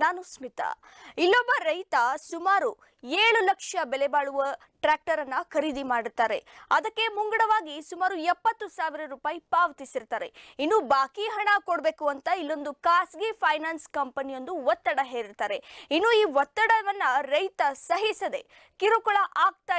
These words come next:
ಇದೆ ಅನ್ನೋ ಆರೋಪದಡಿ ರೈತ ಆತ್ಮಹತ್ಯೆ ಮಾಡಿಕೊಂಡಿರುವ ಘಟನೆ ನಡೆದಿದೆ. ಇನ್ನು ಈ ಕುರಿತಂತೆ breaking ಲಭ್ಯವಾಗ್ತಿದೆ,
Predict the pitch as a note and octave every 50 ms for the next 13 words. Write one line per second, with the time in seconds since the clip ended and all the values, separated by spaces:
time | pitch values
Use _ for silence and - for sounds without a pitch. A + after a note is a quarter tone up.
0 | E4 C#4+ D#4 D4+ D4 D4 D4 C4+ A#3 B3+ C#4+ D#4 D#4 D4 - D4+ C4 C4 C4 D4
1 | E4 D#4+ B3 C4 C#4 C#4+ - - E4 - _ - E4+ G4+ G#4 G#4 - F4+ F4+ E4+
2 | - - D4+ C#4 C4+ C4+ C4 B3 B3 - C4 C4 B3 B3 B3 B3+ B3 A3+ - -
3 | C#4+ C#4+ D#4 D4 C#4+ C#4 C4 B3+ B3+ A#3+ A#3 A3+ C4 D#4+ G4+ F#4+ D4+ D4 C4 B3+
4 | C4 - D#4+ D#4 F4 G#4+ G#4 - B3+ C4+ B3 C#4+ D#4 - F#4 F4+ E4+ F4 F#4 D#4+
5 | D#4 F4 F4+ D#4 G4 G4+ G#4 - - F#4 A3+ - -